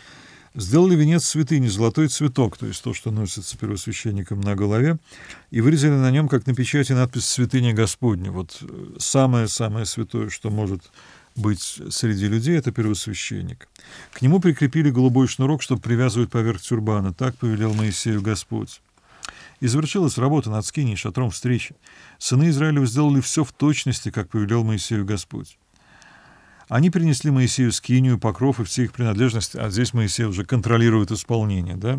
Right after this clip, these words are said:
и подводит итог. И все их принадлежности — застежки, рамы, перекладины, столбы и опоры, а также покрытие из дубленных бараньих шкур и покрытие из тонко выделанной кожи,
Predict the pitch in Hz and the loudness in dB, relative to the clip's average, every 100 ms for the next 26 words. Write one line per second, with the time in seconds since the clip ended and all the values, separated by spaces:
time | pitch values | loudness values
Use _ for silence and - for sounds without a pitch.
0 | 123 87 104 98 92 92 104 113 98 _ | -4 -6 -4 -2 -4 -6 -6 -6 -8 _
1 | _ _ - - - - - - - - | _ _ -20 -18 -20 -20 -20 -20 -20 -20
2 | _ - 113 - 160 147 160 143 143 107 | _ -8 -4 0 0 2 2 4 2 0
3 | 101 127 110 131 127 160 143 - 120 127 | -4 -6 -2 0 0 0 -2 -2 -2 0
4 | 135 110 120 127 139 139 104 104 90 117 | 2 0 -2 -2 0 0 0 -2 -2 -2
5 | 113 139 110 117 147 127 - - - - | 2 2 2 0 0 0 -6 -20 -12 -4
6 | 165 160 135 139 131 160 131 113 107 127 | -2 0 0 -2 0 0 0 0 0 2
7 | 139 95 113 135 127 98 - 160 135 117 | 2 0 0 2 0 -2 -4 -2 0 -2
8 | 104 131 123 104 135 120 117 104 107 101 | -2 -4 -2 -4 -4 -2 -2 0 0 0
9 | 95 - 113 127 107 | -2 -2 0 0 -2